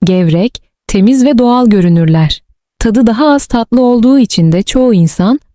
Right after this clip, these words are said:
özellikle de ileri yaştakiler, bunun daha sağlıklı bir seçenek olduğuna inanır.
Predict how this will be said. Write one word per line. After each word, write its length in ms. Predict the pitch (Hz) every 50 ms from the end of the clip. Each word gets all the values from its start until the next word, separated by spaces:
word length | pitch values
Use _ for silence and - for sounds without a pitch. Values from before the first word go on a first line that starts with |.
| _ _
özellikle 680 | 202 190 165 190 196 202 214 247 247 - 220 202 185
de 160 | 190 190 196 -
ileri 300 | - 202 180 175 190 226
yaştakiler, 800 | 277 262 233 208 - - 196 175 - 190 165 170 196 247 - - - _ _ _ _ -
bunun 260 | 208 220 254 285 262
daha 180 | 240 220 269 330
sağlıklı 520 | - - 285 262 262 254 254 - - 294
bir 60 | 269
seçenek 480 | 285 - - 240 - 254 240 247 247 -
olduğuna 440 | 220 196 190 185 175 175 175 175 175
inanır. 460 | 175 170 165 165 160 165 160 - -